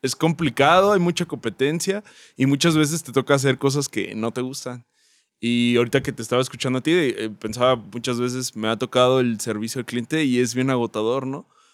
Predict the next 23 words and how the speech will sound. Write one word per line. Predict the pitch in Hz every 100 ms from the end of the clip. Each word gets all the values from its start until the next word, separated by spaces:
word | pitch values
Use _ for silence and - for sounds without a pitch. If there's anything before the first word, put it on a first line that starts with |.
| _
Porque | - - -
cuando | 113 113 113
las | 113 113
personas, | 113 107 123 143 143 139 _ _ -
eh, | 107 107 110 110 110
van | 117 135
por | 147
un | 139 139
servicio, | 139 127 143 139
tú | 131 127
das, | 131 135 - _ _ _ _
eh, | 113 117 127
esa | 135
imagen | 143 143 147 131
de | 123
una | 139
empresa | 135 120 123 131 139 139 123 117 110
o | 110 110
de, | 110 110 110 101 104 _ _ _ _ _ -
o | 117 117 117 117 117 117 120
de | 120
algún | 123 139
servicio, | 143 143 131 135 147 175